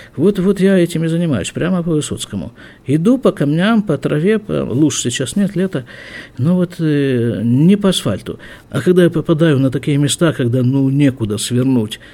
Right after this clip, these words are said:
всё заасфальтировано, приходится идти по асфальту, вот после, <laughs> после этих, этих камней чувствуешь себя, и когда идёшь по асфальту, как, ну, наверное,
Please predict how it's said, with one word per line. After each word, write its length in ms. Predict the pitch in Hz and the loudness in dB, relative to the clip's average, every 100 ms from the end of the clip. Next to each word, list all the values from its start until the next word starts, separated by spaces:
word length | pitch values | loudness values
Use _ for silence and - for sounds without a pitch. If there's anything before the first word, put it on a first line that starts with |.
| - | -16
всё 280 | - - 151 | -6 2 2
заасфальтировано, 880 | 117 110 - 107 - 104 98 82 - - - - | 2 0 -2 -4 -2 -4 -4 -8 -12 -20 -20 -10
приходится 540 | 139 139 180 170 - 147 | -4 2 4 2 2 0
идти 180 | 131 | 0
по 160 | 131 131 | -2 -2
асфальту, 500 | 120 196 226 208 175 - - - | -2 -2 -2 0 -2 -4 -20 -8
вот 180 | - 156 | 0 2
после, 400 | 196 185 202 175 - 175 | 2 4 4 4 2 0
<laughs> 240 | - - - | -2 -14 0
после 380 | 151 - 185 190 | 0 4 4 4
этих, 360 | 190 151 - | 4 2 0
этих 280 | - 135 - | -2 -2 0
камней 640 | 151 156 160 185 254 294 - - - - | 2 6 6 6 4 2 -6 -16 -20 -14
чувствуешь 640 | - 233 247 - 214 170 - | -2 0 0 2 2 2 0
себя, 580 | - 156 190 185 135 - - | 0 2 4 4 2 -4 -8
и 600 | 127 143 139 135 135 131 | -2 2 2 2 0 -2
когда 240 | 139 127 147 | -2 0 2
идёшь 200 | 147 - | 0 0
по 120 | 160 | 0
асфальту, 480 | 165 - 269 - 160 | 0 0 -2 0 -2
как, 320 | 185 190 - - - - - | 0 -2 -4 -20 -20 -20 -4
ну, 160 | 127 170 | 2 4
наверное, 500 | 185 185 180 175 | 6 6 4 2